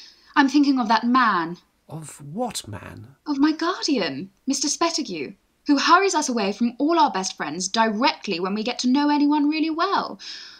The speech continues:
Speaker 1: for fear of, uh,
Speaker 2: For fear of what?
Speaker 1: Oh, I don't know.
Speaker 2: Why does he?
Speaker 1: Because he's a selfish, wicked old man.
Speaker 2: Are you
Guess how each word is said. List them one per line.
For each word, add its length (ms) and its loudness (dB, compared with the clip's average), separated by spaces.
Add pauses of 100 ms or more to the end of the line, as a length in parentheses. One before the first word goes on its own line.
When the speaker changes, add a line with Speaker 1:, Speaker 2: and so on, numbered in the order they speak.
Speaker 1:
for 100 -10
fear 240 2
of, 200 0
uh, 180 -4 (460)
Speaker 2:
For 300 -4
fear 320 0
of 340 -6 (220)
what? 260 -4
Speaker 1:
Oh, 40 0
I 80 -2
don't 300 -6
know. 680 -2 (360)
Speaker 2:
Why 760 -6
does 300 -4
he? 340 -14 (880)
Speaker 1:
Because 560 0
he's 320 -4
a 80 -2
selfish, 800 -2
wicked 560 2
old 260 2
man. 380 0 (720)
Speaker 2:
Are 160 0
you 380 0